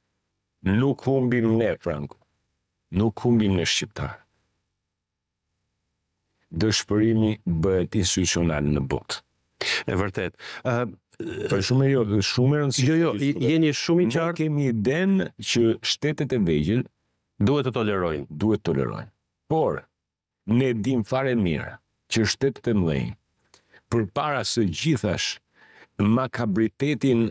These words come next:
Speaker 1: e ine-, si thua, pavlefshmërisë së funksionit tyre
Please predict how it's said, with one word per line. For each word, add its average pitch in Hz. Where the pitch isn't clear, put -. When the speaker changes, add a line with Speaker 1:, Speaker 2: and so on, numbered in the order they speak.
Speaker 1:
e 107
ine-, 113
si -
thua, 113
pavlefshmërisë 107
së 110
funksionit 101
tyre 110